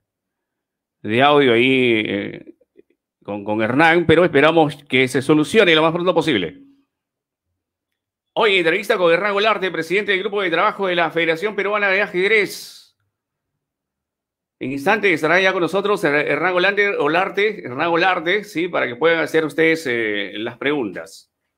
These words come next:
A ver, B C B Imperio, a ver si me confirma si está saliendo el audio. O si no, para poder, eh, realizar nuevamente, eh, la transmisión.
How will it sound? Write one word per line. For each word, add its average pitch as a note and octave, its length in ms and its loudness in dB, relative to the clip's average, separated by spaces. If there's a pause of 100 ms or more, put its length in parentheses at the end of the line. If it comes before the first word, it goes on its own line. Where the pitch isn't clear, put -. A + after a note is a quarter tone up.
(460)
A - 60 -10
ver, C3 100 -2
B E3+ 120 0
C F3+ 120 2
B F3+ 100 4
Imperio, F3+ 340 2
a - 20 2
ver F#3 100 0
si F3+ 80 -8
me E3+ 120 2
confirma E3+ 400 0
si D#3 100 -4
está E3+ 160 -4
saliendo F3+ 320 -2
el F#3 80 0
audio. D#3 560 2 (2000)
O - 100 -20
si - 120 -14
no, E3+ 140 2
para D3+ 240 2
poder, C#3 240 4
eh, B2 560 2
realizar B2 380 -2
nuevamente, D#3+ 1040 2
eh, - 240 -20 (580)
la A#2+ 300 -4
transmisión. A#2+ 840 -2